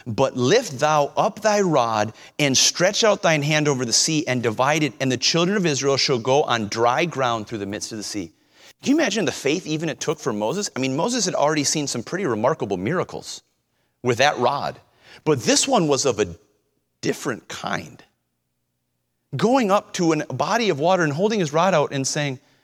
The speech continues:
"All right, God, what's gonna happen next?" God had told him. But their faith was not just in that they went forward.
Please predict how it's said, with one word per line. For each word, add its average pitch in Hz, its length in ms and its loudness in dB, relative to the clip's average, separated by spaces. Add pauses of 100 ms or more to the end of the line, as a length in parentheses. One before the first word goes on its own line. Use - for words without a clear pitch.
(260)
"All 139 100 0
right, 185 180 2
God, 151 340 0 (760)
what's 151 140 -4
gonna 156 160 -6
happen 147 260 -2
next?" - 480 -8 (1000)
God 185 180 2
had 180 140 2
told 269 300 0
him. 110 180 -6 (1500)
But 180 180 2
their 202 160 4
faith 311 540 0
was 160 180 2
not 208 300 0
just 180 280 0
in 160 180 -2
that 160 180 0
they 147 100 0
went 143 320 -2
forward. 196 560 0